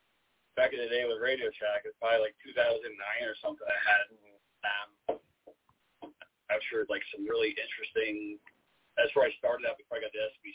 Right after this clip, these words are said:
seven, was one of those radio hacks, and I was impressed with what we got, so I figured I'm gonna try this S P seven and see if, keep trying it and keep an open mind, and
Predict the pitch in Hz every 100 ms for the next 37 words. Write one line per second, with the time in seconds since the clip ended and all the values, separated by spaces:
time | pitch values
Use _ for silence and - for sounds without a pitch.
0 | - 110 113 104 98 104 107 101 101 -
1 | - - _ _ _ _ _ _ _ -
2 | - 123 113 - 85 87 - - - -
3 | 1077 - _ - _ _ _ _ _ -
4 | 107 110 104 101 113 113 104 101 104 95
5 | 95 98 104 104 _ - 98 - 104 101
6 | 98 104 - 98 98 104 98 - 98 -
7 | 95 90 - _ _ _ _ _ _ _
8 | - 101 95 85 - - 101 - 107 104
9 | _ _ - 123 - 110 110 120 110 104
10 | 107 104 - 110 107 107 107 113 127 113
11 | 107 104 101 -